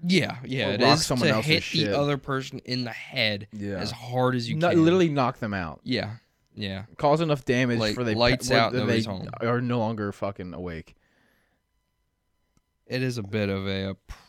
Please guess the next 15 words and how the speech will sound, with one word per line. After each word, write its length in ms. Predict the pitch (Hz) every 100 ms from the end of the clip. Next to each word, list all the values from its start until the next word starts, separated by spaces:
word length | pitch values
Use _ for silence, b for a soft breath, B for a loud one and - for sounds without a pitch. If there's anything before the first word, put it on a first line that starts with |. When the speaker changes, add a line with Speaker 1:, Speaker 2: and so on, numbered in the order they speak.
| - 117
Speaker 1:
primal 580 | 107 107 107 107 101 101
sport, 520 | - - 101 98 98 - _ _
but 100 | -
that's 180 | 175 190
why 100 | 175
it's 100 | -
awesome. 300 | 127 156 -
Speaker 2:
That's 140 | 113
why 100 | 135
Speaker 1:
I 20 | 120
Speaker 2:
it's 100 | 107
Speaker 1:
don't 60 |
Speaker 2:
so 80 | 127
Speaker 1:
know. 40 | 110
Speaker 2:
sweet. 440 | - 120 113